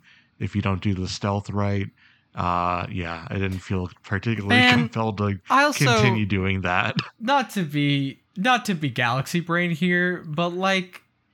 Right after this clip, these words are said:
Speaker 2: don't, don't make a D L C where you play as the girl and then she can't fight anyone the <laughs> way the man can.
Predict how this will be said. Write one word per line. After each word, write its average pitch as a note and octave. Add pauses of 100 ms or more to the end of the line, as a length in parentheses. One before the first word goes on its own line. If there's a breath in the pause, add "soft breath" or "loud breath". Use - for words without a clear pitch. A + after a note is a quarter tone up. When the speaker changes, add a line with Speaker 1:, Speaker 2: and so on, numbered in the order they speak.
(840)
Speaker 2:
don't, E4 (200)
don't E4+
make G3
a E3+
D C3
L D3+
C E3
where D#3
you C#3
play C#3+
as A#2+
the A#2+
girl B2+
and C3
then B2
she C3+
can't -
fight A2
anyone D3+
the E3
<laughs> -
way F#3+
the E3+
man D3
can. -